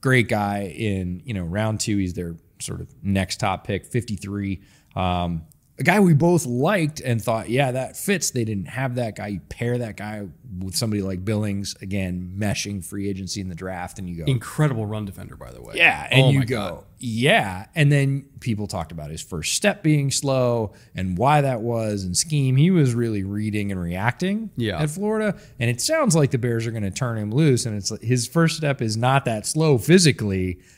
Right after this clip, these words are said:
Speaker 1: He has more than that, but he was told to basically stand up, see what was going on, and then play that.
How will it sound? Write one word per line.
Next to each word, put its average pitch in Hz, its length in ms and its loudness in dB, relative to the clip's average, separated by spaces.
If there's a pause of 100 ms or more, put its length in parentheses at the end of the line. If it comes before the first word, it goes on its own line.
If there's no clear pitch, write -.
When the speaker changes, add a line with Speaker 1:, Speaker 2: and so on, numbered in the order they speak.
(300)
Speaker 1:
He 117 200 0
has 139 340 2
more 117 220 0
than 98 100 -2
that, 92 260 -4
but 92 140 -4
he 101 100 0
was 104 160 -6
told 139 260 4
to 110 40 -2
basically 98 420 -2
stand 110 340 -2
up, 104 140 -2
see - 200 0
what 107 200 -2
was 101 100 -4
going 101 340 -2
on, 95 220 -6
and 90 120 -8
then 90 160 -8
play 92 300 -8
that. 113 380 0